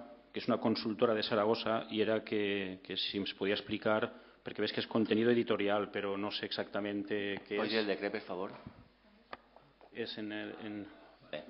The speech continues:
Speaker 1: sí.
Speaker 2: que són els pagos.
Speaker 1: És en la, en la primera
Speaker 2: Vale.
Speaker 1: fulla de la del vuit del set.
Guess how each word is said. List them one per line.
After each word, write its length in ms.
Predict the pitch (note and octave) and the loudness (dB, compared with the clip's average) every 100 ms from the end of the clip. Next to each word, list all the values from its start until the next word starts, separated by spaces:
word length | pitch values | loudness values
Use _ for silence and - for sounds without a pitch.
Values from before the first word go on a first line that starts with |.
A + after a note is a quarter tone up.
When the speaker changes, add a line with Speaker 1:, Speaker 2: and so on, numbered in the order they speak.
| - | -14
Speaker 1:
sí. 300 | - - G#2+ G2+ | -8 -4 -4 -4
Speaker 2:
que 80 | - | -6
són 140 | G#2 | -6
els 80 | F2+ | -6
pagos. 320 | - C#2+ C#2+ - - _ - | -6 -6 -6 -10 -12 _ -12
Speaker 1:
És 80 | - | -6
en 80 | A2+ | -2
la, 60 | B2 | -2
en 140 | - | -2
la 80 | A2+ | -6
primera 300 | A2+ A2 A#2+ | -4 2 4
Speaker 2:
Vale. 420 | A#2 A2+ A2 A2 G#2+ | 4 4 2 0 -4
Speaker 1:
fulla 320 | A2 A2+ B2 D3 - - - - _ _ _ - - G#2 - | -4 2 2 2 -6 -16 -20 -20 _ _ _ -20 -20 -20 -20
de 140 | - A2 | -6 0
la 60 | A2 | 2
del 80 | A2 | 0
vuit 160 | A2 | -2
del 140 | A2 G#2 | -4 -6
set. 320 | F2+ F#2+ | -8 -10